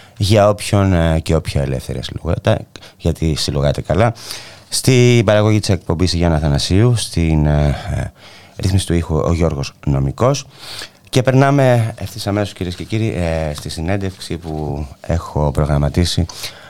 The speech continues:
να πάρω από τον, ε, καθηγητή της Παντίου, του Εργατικού Δικαίου, τον Γιάννη τον Κουζή, που βρίσκεται στην άλλη άκρη της τηλεφωνικής γραμμής και τον ευχαριστώ πολύ.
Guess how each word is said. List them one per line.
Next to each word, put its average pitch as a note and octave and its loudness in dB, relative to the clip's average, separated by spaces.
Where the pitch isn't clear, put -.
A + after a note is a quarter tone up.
να E2 0
πάρω F#2+ 2
από D#2+ 0
τον, D2 2
ε, C2 0
καθηγητή F#2+ 2
της - -4
Παντίου, D2+ 2
του - -4
Εργατικού C#2+ -6
Δικαίου, D#2 -4
τον C#2 -4
Γιάννη C2+ -2
τον C#2 -8
Κουζή, C#2+ -4
που G#2 -4
βρίσκεται C#2+ -8
στην G2 0
άλλη E2+ 2
άκρη C#2 -2
της - -8
τηλεφωνικής D#2+ -8
γραμμής D2+ -2
και - -8
τον D#2+ 0
ευχαριστώ D2+ -2
πολύ. D#2 0